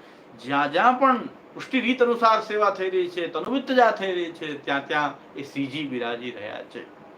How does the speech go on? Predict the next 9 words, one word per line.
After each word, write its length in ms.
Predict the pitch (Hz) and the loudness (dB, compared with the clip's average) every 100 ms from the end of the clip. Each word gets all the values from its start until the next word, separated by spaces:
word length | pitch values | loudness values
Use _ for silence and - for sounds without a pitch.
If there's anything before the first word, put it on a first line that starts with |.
| - - | -20 -2
ત્યાં 200 | 185 233 | 2 4
શ્રીનાથજી 580 | - 175 160 139 139 131 - | 2 -2 -2 -4 -8 -12 -10
બિરાજી 320 | 117 113 117 | -8 -8 -8
રહ્યા 200 | 131 - | -12 -12
છે, 340 | - - 139 - - - - - - - - - - - - | -14 -16 -16 -16 -20 -20 -20 -20 -20 -20 -20 -20 -20 -20 -4
એમાં 220 | 180 170 | 2 2
કોઈ 200 | 175 175 | 2 -4
સંશયની 600 | 170 127 123 123 139 139 | -4 -8 -6 -6 -6 -8
વાત 260 | 127 110 | -6 -6